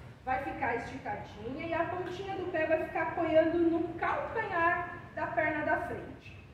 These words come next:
Pensa numa linha, certo? Pensa que tem uma linha aqui, ó, em cima dos seus pés, sobre os seus pés, vocês estão sobre essa linha. O que que a gente vai fazer? Caminhar sobre essa linha. Então a perna de trás, ó, vem pra frente.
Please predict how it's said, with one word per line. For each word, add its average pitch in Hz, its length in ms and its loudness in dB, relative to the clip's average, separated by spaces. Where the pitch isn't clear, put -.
Pensa 415 380 0
numa 370 260 4
linha, - 580 2
certo? - 480 -4
Pensa 370 220 -6
que - 80 -10
tem 359 160 -4
uma 359 200 0
linha 302 360 0
aqui, - 280 -6
ó, - 140 -4
em 269 120 -4
cima 453 420 -2
dos 427 180 -2
seus 392 340 0
pés, - 340 0
sobre 339 240 6
os - 60 -2
seus 392 240 -2
pés, 294 280 -2
vocês 311 300 -2
estão 330 240 -2
sobre 330 300 0
essa 415 240 2
linha. 285 260 0
O - 100 -8
que - 140 -4
que 508 80 0
a 453 120 6
gente - 200 -2
vai 359 200 2
fazer? 285 540 2
Caminhar 403 840 6
sobre - 220 2
essa - 160 2
linha. - 320 2
Então 330 180 2
a 339 40 2
perna 311 360 4
de 277 140 -2
trás, 339 480 4
ó, - 100 4
vem 269 260 2
pra 330 280 2
frente. - 680 2